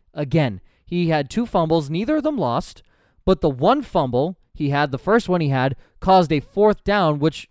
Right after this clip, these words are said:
obviously caused Andy Reid to make a decision. Luckily, it ended in a touchdown, but still, he fumbled backwards instead of a first down. It was now a fourth down. And let's be real here, the two interceptions were awful. The first one, where he,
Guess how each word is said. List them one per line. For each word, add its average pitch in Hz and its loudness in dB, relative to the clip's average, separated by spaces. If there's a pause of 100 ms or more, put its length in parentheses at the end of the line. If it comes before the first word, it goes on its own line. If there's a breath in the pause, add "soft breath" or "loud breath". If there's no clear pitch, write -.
(140)
obviously 135 -4
caused 139 -2
Andy 135 -2
Reid 139 0
to 123 -12
make 131 -4
a 127 -6
decision. 131 -2 (420)
Luckily, 165 2
it 156 2
ended 143 -2
in 135 -2
a 117 -6
touchdown, 123 -4 (240)
but 165 -2
still, 156 2 (140)
he 170 -6
fumbled 170 0
backwards 151 2
instead 143 -4
of 131 -8
a 127 -6
first 220 0
down. 151 0
It 139 -10
was 131 -4
now 127 -2
a 110 -8
fourth - -6
down. 95 -12 (360)
And 160 -2
let's 208 0
be 190 -2
real 156 4
here, 180 6
the 139 0
two - -2
interceptions 180 -4 (320)
were 143 0 (180)
awful. 117 -8
The 110 -10
first 247 0
one, 131 -4 (240)
where 170 2
he, 156 -4